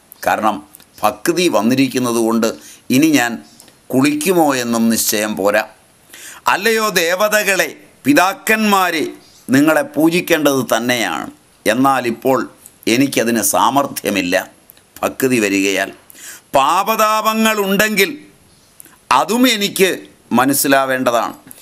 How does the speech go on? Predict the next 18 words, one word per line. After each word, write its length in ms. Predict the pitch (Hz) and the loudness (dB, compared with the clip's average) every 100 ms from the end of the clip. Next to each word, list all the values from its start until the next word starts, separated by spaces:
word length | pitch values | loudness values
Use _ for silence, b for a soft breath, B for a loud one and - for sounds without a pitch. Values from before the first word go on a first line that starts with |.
| B | B
എവിടെയെങ്കിലും 880 | 92 123 156 160 165 170 151 165 160 | 0 2 2 0 -2 -2 0 0 0
ഇരുന്ന് 380 | 147 143 147 147 - - _ - | 0 0 2 0 -2 -20 _ -2
നിരന്തര 680 | 131 156 170 180 170 170 160 | 0 2 2 2 2 2 0
ഭഗവത് 420 | 151 123 143 147 | 0 0 2 2
സ്മരണം, 560 | - 123 117 117 110 - _ _ 101 | -2 -2 -2 0 -4 -6 _ _ 0
വേറൊന്നും 480 | 120 123 131 127 | 0 2 0 2
ആവശ്യമില്ല. 640 | 110 120 110 - 85 67 78 _ _ b b 107 | 0 -2 -4 -4 -4 -6 -8 _ _ b b -2
അതുകൊണ്ടാണ് 640 | 120 156 151 117 113 117 | 0 2 2 2 0 -2
ഈ 40 | |
ശരീരം 480 | 95 92 101 110 107 | -4 -4 -2 -2 -2
തീരേണ്ടത്." 520 | 95 95 92 80 71 - _ B B B B - | -4 -4 -2 -4 -6 -16 _ B B B B -4
അപ്പോൾ 280 | - 117 | 0 0
ഭക്തി 840 | 113 85 107 - 156 143 147 147 - _ - | 0 -2 -4 -2 -2 2 2 0 -12 _ -4
ജ്ഞാനത്തിനും 960 | 110 113 117 147 185 185 - 135 104 98 - - - - | 0 2 0 -2 -2 -2 0 0 0 -4 -10 -20 -8 -2
കർമ്മത്തിനും 760 | 110 127 156 165 - 151 131 110 | -2 0 0 0 0 0 2 0
ഇടയിലുള്ളൊരവസ്ഥയാണ്. 1080 | 117 147 131 117 104 95 90 - - 62 - - B B B - | 2 2 2 0 0 0 -2 -6 -6 -6 -8 -18 B B B -2
ഭാഗവതവും 960 | 127 143 190 208 233 233 202 180 180 180 160 | 0 2 0 0 0 0 0 0 0 0 0
പറയുന്നു, 520 | 113 107 95 - | 0 -2 -4 -8